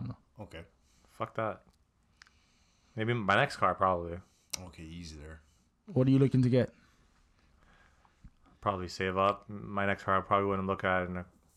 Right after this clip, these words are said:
Speaker 3: at least a couple of years. But, uh, maybe, uh, an Audi S three.
Speaker 1: Audi, eh?
Speaker 2: Ballin'.
Speaker 1: Yep.
Speaker 3: So, uh, yeah.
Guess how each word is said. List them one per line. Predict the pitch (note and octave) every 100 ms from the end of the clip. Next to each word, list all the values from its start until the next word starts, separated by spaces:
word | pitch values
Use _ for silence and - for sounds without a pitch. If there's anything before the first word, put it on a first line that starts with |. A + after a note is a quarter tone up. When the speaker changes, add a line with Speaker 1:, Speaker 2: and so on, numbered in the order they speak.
| _ _ _
Speaker 3:
at | F#2+ F2+
least | G#2 F#2+ -
a |
couple | - F#2
of | F#2+
years. | F#2+ G#2 G#2+ - _ _ _ _
But, | - G2
uh, | G2 F#2+ F#2+ F#2 F#2
maybe, | F#2 F#2 G2 F#2+
uh, | F2+ F2+ F2 F2 F2
an | F2
Audi | F2 F2+ F#2 F#2+ F#2 F#2
S | F2 -
three. | G2 A2 -
Speaker 1:
Audi, | A#2 C#3+ G3+ G3 D#3 C3+
eh? | D#3 A#3 A3 C#3+ - _ -
Speaker 2:
Ballin'. | F#2 F2 G2 F2+ E2+ G2 - -
Speaker 1:
Yep. | C#3 E3+ A3+ - - C3 - - - _ _ - - _ _ _ _ _ - G3 - - _
Speaker 3:
So, | - G2+ F#2+
uh, | G2+ G#2 G#2+
yeah. | G#2+ C3+